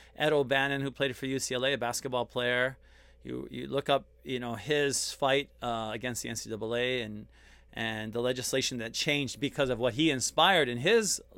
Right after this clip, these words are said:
legal battles. But this is the next level. This is saying that, hey, anything can happen. If you're a football player in college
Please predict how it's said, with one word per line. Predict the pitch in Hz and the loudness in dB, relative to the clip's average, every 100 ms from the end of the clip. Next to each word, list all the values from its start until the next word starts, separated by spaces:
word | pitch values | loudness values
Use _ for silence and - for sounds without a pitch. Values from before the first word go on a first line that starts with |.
| - | -2
legal | 143 131 123 | 0 2 0
battles. | 113 110 110 113 - - - - - - | -2 -4 -4 -4 -4 -8 -14 -20 -12 -8
But | 123 | 2
this | 214 165 | 4 4
is | 127 | -2
the | 127 | -2
next | 151 185 - | -2 -2 -2
level. | 113 104 - | -4 -4 -8
This | 165 - | -6 -2
is | 202 | 2
saying | - 175 156 135 | 4 6 6 4
that, | 120 113 | 2 2
hey, | 131 147 110 110 - _ - | 4 4 2 -4 -14 _ -2
anything | 185 214 226 | 0 2 0
can | 180 | 2
happen. | 160 127 113 104 | 2 2 -2 -4
If | 120 127 | -4 2
you're | 190 | 2
a | 190 | 2
football | 208 185 180 | 2 2 2
player | 185 175 170 | 4 4 4
in | 165 | 2
college | 165 165 165 - | 0 2 0 -4